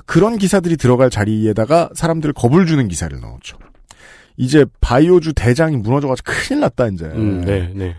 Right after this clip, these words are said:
Speaker 1: 거기 쏟아 부어진 국부가 얼만데 큰일 났다. 그러니까 주식시장이 안 좋아졌을 때부터 삼성바이오로직스하고 엮는 기사들을 계속해서 풀고 있거든요.
Speaker 2: 네.
Speaker 1: 이상한 건 주식 떨어질 때 첫날부터 저러는 걸로 봐서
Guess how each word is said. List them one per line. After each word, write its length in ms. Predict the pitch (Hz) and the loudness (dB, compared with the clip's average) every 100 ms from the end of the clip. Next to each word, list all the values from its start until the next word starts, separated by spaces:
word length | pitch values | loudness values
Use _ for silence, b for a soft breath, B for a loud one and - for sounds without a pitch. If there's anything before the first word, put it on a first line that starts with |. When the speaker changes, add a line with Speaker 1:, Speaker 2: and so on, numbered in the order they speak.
| _ | _
Speaker 1:
거기 220 | - 127 | -4 -2
쏟아 300 | 156 185 196 | 0 0 0
부어진 420 | 190 143 151 147 147 | 2 4 4 2 -2
국부가 440 | 117 - 196 170 | -4 -2 2 2
얼만데 440 | 98 110 143 127 104 | 2 2 0 -2 -6
큰일 440 | - - - 285 | -8 -14 -6 -2
났다. 720 | 285 - 87 76 85 98 76 71 _ | -2 -2 -4 -6 -6 -6 -8 -10 _
그러니까 100 | - 147 | -2 0
주식시장이 840 | 147 170 - 208 185 190 190 208 | 0 -2 -2 -4 0 0 2 0
안 220 | 98 127 | 0 0
좋아졌을 480 | 170 180 160 147 147 | 2 0 0 -4 -4
때부터 320 | - 127 185 | -4 -2 -4
삼성바이오로직스하고 1080 | - 220 254 226 185 147 131 127 151 135 160 104 | -4 -4 -2 2 4 2 -2 -4 -4 -2 -2 -2
엮는 320 | 98 147 202 | -2 -2 -2
기사들을 380 | 180 175 147 143 | -2 -2 -2 -4
계속해서 580 | 101 104 117 147 143 - | -4 -2 -2 -4 -10 -10
풀고 460 | - 220 220 214 165 | -8 -4 -4 0 0
있거든요. 400 | - 101 95 - - | 0 -4 -4 -6 -2
Speaker 2:
네. 180 | 104 80 B B B | -2 -2 B B B
Speaker 1:
이상한 380 | 147 220 247 208 | -2 0 0 0
건 360 | 240 165 67 - b b b b b b | 2 0 -2 -14 b b b b b b
주식 240 | - 180 - | -6 -6 0
떨어질 260 | 269 269 | 0 0
때 100 | 247 | -4
첫날부터 460 | - 285 339 339 247 | -4 0 0 0 -2
저러는 720 | 185 160 147 131 120 113 113 | 0 2 2 2 0 0 0
걸로 200 | 110 104 | 0 0
봐서 460 | 92 87 208 90 | 0 -2 -4 -6